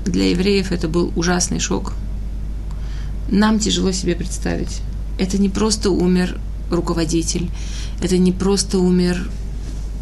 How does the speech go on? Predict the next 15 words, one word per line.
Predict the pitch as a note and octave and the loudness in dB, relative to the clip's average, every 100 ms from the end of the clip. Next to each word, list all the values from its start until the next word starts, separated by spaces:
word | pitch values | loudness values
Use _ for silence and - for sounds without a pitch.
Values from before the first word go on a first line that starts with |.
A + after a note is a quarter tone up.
| - - | -6 -2
человек, | - E3+ E3+ F3+ F#3 - | 0 2 2 0 0 -2
который | F3 - E3+ E3 D#3+ D3+ - - - - | -2 0 0 2 2 0 -2 -6 -6 -4
управлял | F3 E3 D3+ D#3+ E3+ | -2 0 2 2 2
народом. | E3+ D#3+ D3+ C#3+ - - - - - - - - - | 2 0 0 -2 -2 -4 -6 -6 -6 -6 -6 -4 -2
Это | F3 G3+ | 0 2
умер | A3+ C4 A#3+ | 4 4 4
человек, | - G#3+ A#3+ B3+ | 2 2 2 0
который | G#3 G#3 G#3+ | 0 2 2
был | F#3+ A#3 A#3+ D3 - - | 2 2 2 0 -4 -2
каналом | - G#3+ G#3 A#3+ C#4 G#3 G3 G3+ - - | 2 4 6 4 4 4 4 0 -4 0
между | F#3 F#3+ G3 | 2 2 0
людьми | F#3 F3+ G3 G#3+ | 0 2 4 4
и | F#3 | 4
Богом. | E3+ F3 F#3 F#3 - - - - - - - - - - - | 0 -2 -2 -4 -6 -6 -6 -6 -6 -6 -6 -6 -6 -4 0
Живым, | F3+ G3+ A3 G#3 | 2 2 2 2